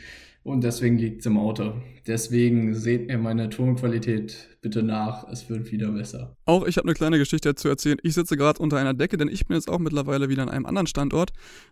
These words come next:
Speaker 2: bei mir zu Hause und da ist der Fall, dass mein Zimmer ziemlich schallt. Also wenn wir hier irgendwie,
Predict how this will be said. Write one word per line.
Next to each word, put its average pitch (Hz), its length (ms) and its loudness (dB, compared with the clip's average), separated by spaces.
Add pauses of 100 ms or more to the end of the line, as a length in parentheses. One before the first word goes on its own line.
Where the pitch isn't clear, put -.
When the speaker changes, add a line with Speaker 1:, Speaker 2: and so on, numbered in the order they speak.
Speaker 2:
bei 135 80 6
mir 165 180 6
zu 139 160 0
Hause 139 340 2
und 135 480 0
da 135 140 2
ist - 180 -2
der 139 80 -2
Fall, 135 220 -2
dass 135 160 -4
mein 139 140 -2
Zimmer 135 240 -2
ziemlich 131 260 -4
schallt. 143 340 -2 (600)
Also 139 300 6
wenn 139 140 6
wir 135 80 6
hier 139 180 4
irgendwie, 135 540 2